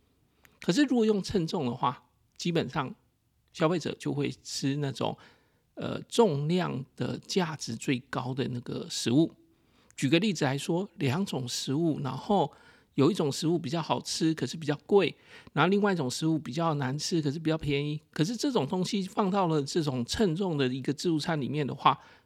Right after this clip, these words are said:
那消费者一定点那个成本比较高、重量比较轻的食物。那这时候那种成本比较低，可是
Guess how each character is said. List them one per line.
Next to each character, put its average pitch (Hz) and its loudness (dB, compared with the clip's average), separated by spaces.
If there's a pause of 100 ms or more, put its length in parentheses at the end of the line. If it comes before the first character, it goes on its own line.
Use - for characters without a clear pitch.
(100)
那 185 2
消 226 2
费 240 6
者 165 0
一 165 -4
定 254 0
点 110 -2
那 135 0
个 135 -2 (800)
成 151 2
本 123 0
比 120 -8
较 135 -4
高、 110 -2 (240)
重 143 0
量 123 -4
比 - -12
较 117 -6
轻 - -8
的 - -12
食 - -10
物。 117 -8 (460)
那 214 2
这 226 0
时 - 0
候 202 2
那 196 0
种 156 0
成 185 -4
本 127 0
比 - -8
较 165 -2 (320)
低， 175 -2 (300)
可 131 0
是 165 2